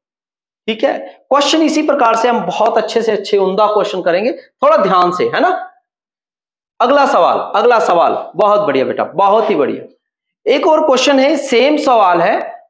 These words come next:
पढ़ो इस question को पढ़ो कि दो सौ मीटर की दूरी से एक पुलिसकर्मी चोर को देखता है, ये पुलिस वाला और ये है चोर, और पुलिस वाले ने चोर को देखा,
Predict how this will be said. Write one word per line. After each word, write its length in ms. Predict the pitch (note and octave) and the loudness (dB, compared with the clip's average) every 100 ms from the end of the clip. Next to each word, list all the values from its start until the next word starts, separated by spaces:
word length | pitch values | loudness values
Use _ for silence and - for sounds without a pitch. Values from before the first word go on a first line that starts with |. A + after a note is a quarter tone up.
| - | 0
पढ़ो 240 | C4+ C#4+ | 4 4
इस 160 | C4 - | 4 0
question 440 | C4 C4+ - C#4+ | 0 0 0 0
को 120 | B3+ | 0
पढ़ो 340 | - D3 D3 G3 - _ _ _ _ _ _ B3+ | 0 0 0 -2 -6 _ _ _ _ _ _ -2
कि 320 | C#4 C#4+ C#4 D#3+ | -2 -2 -6 -4
दो 220 | G3 B3+ | 0 0
सौ 300 | B3 E4 F4+ | 0 -2 0
मीटर 340 | D4+ C#4 C4 C4 | 0 0 -2 -2
की 120 | A3+ | -4
दूरी 680 | F#3 F#3+ F3+ G#3+ C#4+ - _ - | -2 -2 -2 -4 -6 -12 _ -8
से 240 | - A3+ | -2 0
एक 380 | A3 B3+ - - | 2 0 0 -2
पुलिसकर्मी 680 | A3+ A#3 - F#3+ E3+ F#3+ | -2 -2 -2 0 0 -2
चोर 340 | G3 G3 F3+ F#3 | -4 0 0 0
को 140 | F3 | 0
देखता 400 | C#3 B2+ - B2 | 0 -2 -2 -4
है, 240 | A#2+ B2+ - | -2 -6 -8
ये 200 | C#3+ G#3 | -6 -4
पुलिस 420 | C4 F3+ D#3 D3+ C#3+ | -2 -2 -2 -2 -2
वाला 220 | C3+ - - - _ _ _ _ _ _ _ _ _ _ _ - - - _ _ _ _ _ _ - - - G3 | -2 -2 -6 -18 _ _ _ _ _ _ _ _ _ _ _ -20 -20 -20 _ _ _ _ _ _ -20 -20 -4 0
और 140 | A#3 | 0
ये 260 | F#3+ B3 B3 | 0 0 0
है 280 | G3 G#3 | 0 -2
चोर, 420 | - C3 A2 - - - _ _ _ - - _ _ _ - _ _ _ _ _ _ - | 0 0 -2 -6 -16 -20 _ _ _ -20 -20 _ _ _ -20 _ _ _ _ _ _ -4
और 240 | B3+ B3+ B3 | -2 0 0
पुलिस 280 | C4+ D#4+ C4 | 0 2 2
वाले 280 | G#3+ G#3 | 2 2
ने 140 | G#3 A#3 | 0 -2
चोर 440 | - B3 C4 C4+ | -2 0 2 2
को 140 | B3 D#3+ | 0 0
देखा, 540 | B2+ B2+ G2+ - | -2 -2 -4 -4